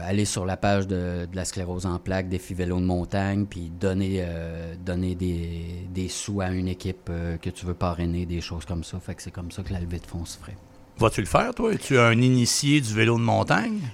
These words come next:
Speaker 1: J'étais supposé m'initier au printemps passé. Euh, finalement, ça n'a pas eu lieu. Euh, je serais supposé faire le petit parcours. Euh,
Speaker 2: Ok.
Speaker 1: fait que là, euh, on est en train de voir. Euh, faudrait,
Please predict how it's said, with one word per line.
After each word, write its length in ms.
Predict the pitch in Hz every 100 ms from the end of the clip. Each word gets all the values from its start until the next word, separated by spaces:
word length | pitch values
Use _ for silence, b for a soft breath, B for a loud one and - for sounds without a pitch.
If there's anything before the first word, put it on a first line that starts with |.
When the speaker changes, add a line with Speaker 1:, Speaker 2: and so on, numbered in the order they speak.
| -
Speaker 1:
J'étais 340 | 110 135 196
supposé 560 | 190 - - 190 175 247
m'initier 640 | 175 147 135 - 165 202
au 120 | 165
printemps 440 | 131 139 139 151 151
passé. 680 | 139 120 113 - 185 185 175
Euh, 300 | 120 113 107
finalement, 460 | - 101 120 151
ça 120 | 156
n'a 60 | 135
pas 140 | -
eu 100 | 147
lieu. 280 | 127 120 175 185 B B -
Euh, 760 | 104 107 104 101 98 95 95 90 B B B B _
je 220 | 107 123
serais 340 | 120 147 170
supposé 800 | 196 - - - 156 135 123 151
faire 260 | - 123 123
le 140 | 110
petit 360 | - 107 - -
parcours. 760 | 107 - - 90 71 73 73 80
Euh, 120 | 85
Speaker 2:
Ok. 80 | 117
Speaker 1:
fait 160 | 101
que 300 | 101 95 90
là, 140 | 95 107
euh, 400 | 101 95 95 98
on 160 | 98
est 140 | 101 107
en 100 | 101
train 200 | - 107
de 60 |
voir. 320 | 101 117 117 104
Euh, 100 | 87
faudrait, 540 | - 107 117 117